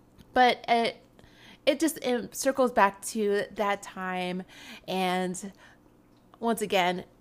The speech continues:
just a lot of singing, a lot of dancing. I just think it's just gonna be a, a huge party for us girls. It'll be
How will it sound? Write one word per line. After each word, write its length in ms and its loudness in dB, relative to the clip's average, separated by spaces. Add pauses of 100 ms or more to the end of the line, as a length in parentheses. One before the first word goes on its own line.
(140)
just 200 -6
a 60 -2
lot 240 4
of 100 0
singing, 340 -6
a 40 -8
lot 160 0
of 80 -2
dancing. 480 -4
I 120 2
just 340 -6 (120)
think 200 -8
it's 140 -8
just 160 -10
gonna 180 -6
be 340 -6
a, 540 -6
a 40 -10
huge 340 -10
party 520 -4 (500)
for 320 2
us 280 0
girls. 480 -2
It'll 280 -4
be 260 -6